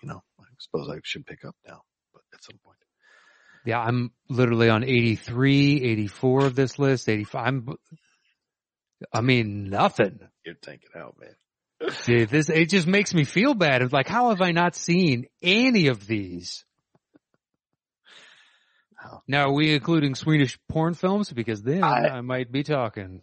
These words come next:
Speaker 2: you
Speaker 1: No,
Speaker 2: know?
Speaker 1: no. The best of Babos. The best of Babos.
Speaker 2: <laughs> Best of Bob. There's a trivia question. <laughs> How long is Babo's crank? And then, uh, <laughs>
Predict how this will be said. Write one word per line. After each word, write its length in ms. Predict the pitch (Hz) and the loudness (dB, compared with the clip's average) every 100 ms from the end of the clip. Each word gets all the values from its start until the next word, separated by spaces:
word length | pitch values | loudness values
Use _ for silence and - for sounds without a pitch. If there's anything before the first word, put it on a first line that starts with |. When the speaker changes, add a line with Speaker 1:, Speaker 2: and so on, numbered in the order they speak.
| - | -8
Speaker 2:
you 100 | 110 | 0
Speaker 1:
No, 60 | 127 | 2
Speaker 2:
know? 60 | |
Speaker 1:
no. 60 | 156 - - - - _ _ _ _ _ | 2 -2 -18 -20 -20 _ _ _ _ _
The 60 | 90 | -4
best 280 | 101 98 110 | 0 0 2
of 80 | |
Babos. 600 | - 87 - 90 95 - - - | 2 0 0 0 0 -6 -12 -12
The 80 | 90 | -8
best 260 | 90 85 - | -6 -6 -10
of 80 | |
Babos. 320 | 87 87 92 147 120 | -8 -8 -8 -8 -4
Speaker 2:
<laughs> 80 | - | 0
Best 240 | 190 - | 0 0
of 160 | 151 - | -2 0
Bob. 160 | 151 - - - | -2 -2 -6 -2
There's 260 | 151 202 | 0 2
a 80 | 151 | 0
trivia 360 | 127 147 135 131 | 0 0 2 0
question. 500 | 131 123 - 135 139 - 285 _ - - 370 - | 2 0 0 -4 -4 -12 -20 _ -20 -12 -8 -8
<laughs> 720 | _ _ _ _ _ _ - | _ _ _ _ _ _ -8
How 160 | - 190 | -4 -2
long 320 | 165 160 156 | 2 2 2
is 100 | 139 | 0
Babo's 500 | 127 156 143 147 139 | 0 0 2 2 0
crank? 480 | - 165 156 104 - _ _ _ _ _ - | 0 0 0 -2 -10 _ _ _ _ _ -14
And 120 | 113 | -10
then, 280 | 110 113 113 | -6 -4 -2
uh, 260 | 113 110 107 _ _ - _ - - - - | -2 -2 -4 _ _ -20 _ -14 -14 -20 -10
<laughs> 80 | 175 | -6